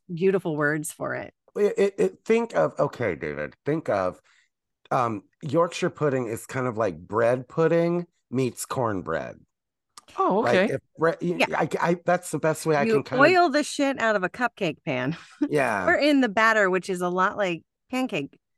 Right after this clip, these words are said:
Speaker 1: batter
Speaker 2: Yeah.
Speaker 1: when you, consistency when you, when you pour it in, and then it kind of fries up on the sides and billows up
Speaker 2: Yeah.
Speaker 1: into, like, kinda cup shapes.
Speaker 3: Oh, so there's a lot of egg in it, and then the egg kinda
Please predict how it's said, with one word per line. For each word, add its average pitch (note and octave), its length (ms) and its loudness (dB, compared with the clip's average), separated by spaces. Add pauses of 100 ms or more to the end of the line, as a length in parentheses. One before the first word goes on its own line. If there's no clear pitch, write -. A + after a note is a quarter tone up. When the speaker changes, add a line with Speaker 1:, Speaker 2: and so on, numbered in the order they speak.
(520)
Speaker 1:
batter D#3+ 300 2
Speaker 2:
Yeah. C#3+ 60 0
Speaker 1:
when E3 180 -2
you, D3+ 160 -6
consistency F3 600 -4
when D#3+ 140 0
you, D#3 160 -2
when E3 160 0
you D#3 100 0
pour F3 220 0
it E3+ 60 2
in, D3 260 0 (340)
and F3 140 0
then E3 140 0
it E3 100 -2 (140)
kind G#3+ 240 -2
of E3+ 80 -6
fries G3+ 540 2
up G3+ 180 2
on F#3+ 140 2
the F3 80 -2
sides F#3 600 0
and D#3 220 -2
billows F3 400 0
up F#3+ 180 0 (520)
Speaker 2:
Yeah. E3 120 -6
Speaker 1:
into, E3+ 180 -6
like, D3+ 200 -2
kinda E3 200 -2
cup - 240 -4
shapes. - 220 0
Speaker 3:
Oh, A3 400 6
so E3+ 160 4
there's D#3+ 160 4
a E3+ 60 0
lot D3+ 180 2
of C#3+ 100 2
egg C#3+ 260 2
in C#3 120 2
it, G#2 220 0
and A#2 160 -2
then A#2 100 0
the A#2 140 0
egg A2+ 240 -2
kinda G#2+ 580 -2